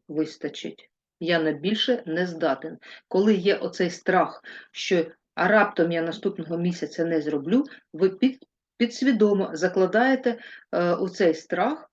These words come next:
що ви не зробите більше, що ви не здатні зробити більше.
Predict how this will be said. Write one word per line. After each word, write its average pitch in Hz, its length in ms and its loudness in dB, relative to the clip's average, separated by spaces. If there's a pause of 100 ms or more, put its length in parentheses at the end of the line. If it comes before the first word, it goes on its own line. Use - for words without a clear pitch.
(140)
що - 220 0
ви 247 460 2
не 220 360 -2
зробите 220 500 0
більше, 180 320 -8
що 180 140 -8
ви 220 100 0
не 254 120 0
здатні 233 460 -4
зробити 220 480 -2
більше. 185 520 -6